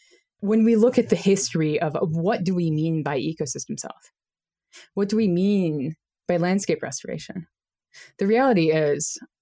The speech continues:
e-, landscape ecology, <laughs> Richard Foreman really made it into a science in the eighties. I mean, it's still becoming itself. You know, we, in the Anthropocene, we don't know. We just don't really get, we know what doesn't work. We know what's making people unhealthy.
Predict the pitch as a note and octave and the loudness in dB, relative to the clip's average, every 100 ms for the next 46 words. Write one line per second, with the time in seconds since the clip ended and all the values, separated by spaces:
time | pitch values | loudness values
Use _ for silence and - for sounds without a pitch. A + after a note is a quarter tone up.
0 | _ B3 B3 G3+ B3+ A#3+ A#3+ F3+ D#3+ - | _ -4 -2 0 0 2 2 0 -2 0
1 | G#3 G3+ D3+ C#3 D#3+ - - - E3+ - | 2 2 2 -2 -4 -6 -12 -6 -6 -2
2 | G#3 A3+ G3+ - A3 G#3 D3 D#3 - - | -2 0 0 2 2 2 2 -2 -6 -8
3 | - C4 A3 D#3+ F3 D#3+ E3 D#3 D#3+ D3 | 0 2 4 4 2 2 0 0 -2 0
4 | F3 D#3+ C#3+ D#3 C3+ C#3 F#3 C3+ - - | 0 0 -2 -4 -2 -2 -4 -6 -10 -12
5 | - _ - E3+ F3+ F3 - A3 G3 F3+ | -18 _ -6 -4 -2 -4 0 0 2 0
6 | F3+ F#3+ F#3 D#3 - D3 C3+ F3+ F3 F3 | 0 0 0 -2 -4 -4 -4 -4 0 0
7 | E3+ G3 G3 G3 - - - - G#3+ A#3 | 0 0 0 -2 -16 -14 -6 0 2 2
8 | A#3 C#4 G#3+ G#3 F#3+ E3+ D#3+ F3+ G3 - | 2 0 0 0 0 0 0 0 0 -2
9 | G3+ A3+ G#2 E2+ _ _ - E3+ - - | -2 0 -4 -8 _ _ -2 -2 -4 0
10 | G#3+ A3+ A#3+ - G#3 A3+ F#3 F3 G3 F#3 | 2 4 2 2 4 4 2 2 2 2
11 | G3+ G3 A3 A#3 A3 - F3 E3+ F3 - | 4 4 4 4 2 2 0 0 0 -4
12 | C#3 - F3 E3+ F#3 G3 G3 F#3 D#3+ D#3+ | -4 -4 -4 -2 0 -2 -2 -4 -4 -4
13 | D3+ D3+ C#3+ D3 C#3+ D#3 D#3 - | -6 -8 -8 -8 -8 -10 -8 -10